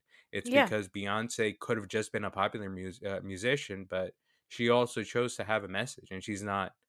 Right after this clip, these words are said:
Speaker 1: like, afraid to talk about that message. She's very upfront about it, right? Like,
Speaker 2: Yeah.
Speaker 1: and that's what people just keep getting, like, you know, surprised by for whatever reason.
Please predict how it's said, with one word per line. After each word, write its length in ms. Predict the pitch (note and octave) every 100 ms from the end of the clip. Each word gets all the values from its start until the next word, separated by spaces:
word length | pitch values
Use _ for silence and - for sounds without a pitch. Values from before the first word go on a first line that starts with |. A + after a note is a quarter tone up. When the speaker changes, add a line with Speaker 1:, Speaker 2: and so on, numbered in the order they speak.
| _
Speaker 1:
like, 160 | G2+ -
afraid 540 | G#2 - A2+ A2+ G2+
to 80 | G2+
talk 260 | G#2 A2 G#2+
about 240 | F#2 E2+
that 160 | F2+ F#2
message. 300 | F#2 - F2
She's 200 | G2 F2
very 520 | F#2+ G2 G2+ F#2 F2+ _ _ _ _ _ -
upfront 400 | G#2+ - G2+ C3+
about 280 | D#2 D#2+ -
it, 60 | F#2+
right? 260 | E2+ A2+ - -
Like, 180 | F2 - _ -
Speaker 2:
Yeah. 260 | G3 C3+ E3+
Speaker 1:
and 160 | F#2
that's 180 | F#2+ F#2+
what 100 | G#2+
people 260 | - G2+ G2+
just 220 | G2 -
keep 240 | - G2+
getting, 440 | - F#2 F2+ E2+ F2 _
like, 360 | F2+ E2 E2+ _ _ _ _ -
you 100 | F#2+
know, 200 | E2+ D#2 -
surprised 560 | A2 - G2 F#2+ G2
by 160 | E2 D#2
for 160 | - E2
whatever 240 | D#2+ -
reason. 400 | - F2 F2 -